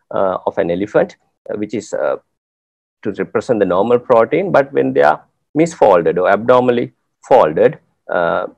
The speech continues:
that's like, uh, the, the, the paper ball. And these mispro-, misfold proteins are extremely sticky, sticky, and they tend to aggregate in the brain. And that, uh, aggregations, uh, those aggregations can lead to,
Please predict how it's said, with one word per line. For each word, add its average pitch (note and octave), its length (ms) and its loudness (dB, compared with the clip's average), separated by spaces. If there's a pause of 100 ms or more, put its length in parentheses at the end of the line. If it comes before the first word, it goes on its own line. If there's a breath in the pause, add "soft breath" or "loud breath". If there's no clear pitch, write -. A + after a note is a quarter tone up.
(100)
that's A#2 240 -2
like, A2 380 0
uh, G2 320 0 (180)
the, F#2+ 260 -2
the, F2+ 220 -2
the F#2+ 80 -2
paper A#2+ 320 0
ball. A2 340 2 (360)
And A#2 160 0
these F#3 240 -2
mispro-, E3+ 640 -2
misfold B2 640 -2
proteins D3+ 480 2
are - 120 0
extremely E3 440 -6
sticky, - 400 -4
sticky, A3 540 -6 (240)
and D3+ 160 0
they F3 260 4
tend F3 240 -2
to F#3 100 2
aggregate D#3+ 600 0
in A2 180 -4
the G#2+ 80 0
brain. G2 380 0 (420)
And A2 400 -2
that, B2+ 360 2 (200)
uh, F#2 220 0 (520)
aggregations, A#2 880 -4 (420)
uh, G2 160 -2
those C3+ 260 4
aggregations G#2 760 -2
can G#2 300 -2
lead F#2 260 -6
to, F3+ 180 -4